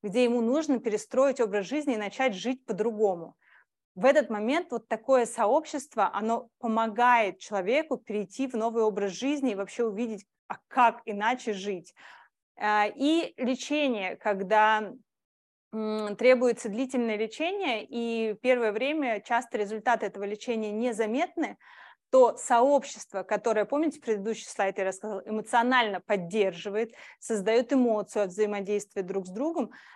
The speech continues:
создает возможность вот этого, а, не отвалиться, короче, от процесса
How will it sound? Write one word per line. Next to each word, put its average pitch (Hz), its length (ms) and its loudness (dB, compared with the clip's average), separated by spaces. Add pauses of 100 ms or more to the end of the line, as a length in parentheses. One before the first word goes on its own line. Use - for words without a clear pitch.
создает 233 680 2
возможность 247 720 2
вот 214 140 0
этого, 220 400 2 (540)
а, 202 520 0 (280)
не 254 240 4
отвалиться, 262 640 2
короче, 208 420 -2
от 190 140 -6
процесса 214 720 0